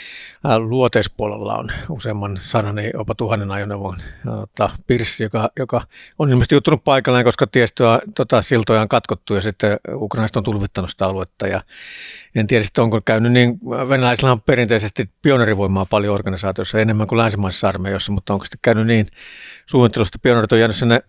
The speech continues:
jonon häntäpäähän, jolloin tietenkin se ruuhkan läpi sinne eteen pää-, pääseminen on vielä hieman haastavaa, että saa sitten korjattua tiestöjä ja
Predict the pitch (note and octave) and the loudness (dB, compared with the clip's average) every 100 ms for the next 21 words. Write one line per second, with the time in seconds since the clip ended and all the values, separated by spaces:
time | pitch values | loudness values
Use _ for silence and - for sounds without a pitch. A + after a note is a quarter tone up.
0 | C#3 C#3 B2+ B2+ A#2 A#2 A#2 G#2+ A2 G#2+ | -4 0 2 2 2 0 0 2 2 2
1 | A2 A2 G#2+ A2 A2+ A2 A2+ G2+ G#2 G2 | 0 0 -2 0 0 0 2 0 0 -2
2 | - - - A2+ G#2 G#2+ G#2+ G2+ G#2 G2+ | -2 -12 -8 -4 -2 0 -2 0 0 0
3 | G2+ - - B2 A2+ G#2+ G#2 G2+ G#2+ A2 | 0 -6 -2 0 0 -2 -4 -2 -2 -2
4 | C3+ A#2+ G#2 A2 G2+ - G2 A2 - G#2 | -2 0 2 0 0 -4 -6 -6 -6 -6
5 | G#2 - - A2+ G#2 - A#2 A2+ G#2+ - | -6 -10 -8 -6 -6 -6 -8 -4 -6 -4
6 | A2 G#2 | -8 -8